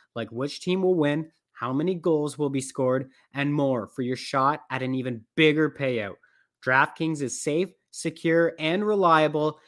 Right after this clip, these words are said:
and you can deposit and withdraw your cash whenever you want. So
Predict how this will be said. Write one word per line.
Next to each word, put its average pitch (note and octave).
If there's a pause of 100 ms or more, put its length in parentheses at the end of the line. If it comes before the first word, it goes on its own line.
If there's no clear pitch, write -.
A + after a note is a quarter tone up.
(120)
and C#3
you D3
can G3
deposit D#3 (100)
and B2+
withdraw D#3
your D#3
cash C#3 (240)
whenever B2+
you A2+
want. A2 (340)
So G3